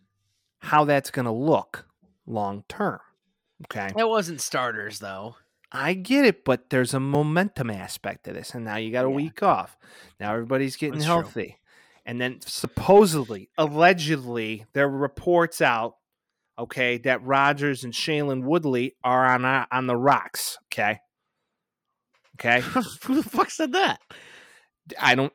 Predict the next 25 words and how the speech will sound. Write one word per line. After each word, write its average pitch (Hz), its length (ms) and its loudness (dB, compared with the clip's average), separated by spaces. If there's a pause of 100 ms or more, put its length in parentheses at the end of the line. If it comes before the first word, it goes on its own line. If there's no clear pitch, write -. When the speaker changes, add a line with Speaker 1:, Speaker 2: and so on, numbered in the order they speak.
Speaker 1:
I, 123 240 2
I, 117 200 0 (120)
I 117 80 -4
Speaker 2:
What, 202 140 4
do 170 40 4
they 160 60 4
Speaker 1:
saw 123 60 6
Speaker 2:
have 127 100 8
Speaker 1:
it 139 60 4
Speaker 2:
an - 0 -
Speaker 1:
on, 139 60 6
I, 139 40 6
Speaker 2:
argument? 233 500 -2 (440)
<laughs> - 20 -6
Speaker 1:
I 117 160 0
don't 139 160 0
know. 185 360 6
Supposedly, 156 720 4
there's 156 200 2
reports 175 520 2
out 185 240 6
there, 160 400 4
and 117 140 -6
this 117 160 -8
is 120 220 -10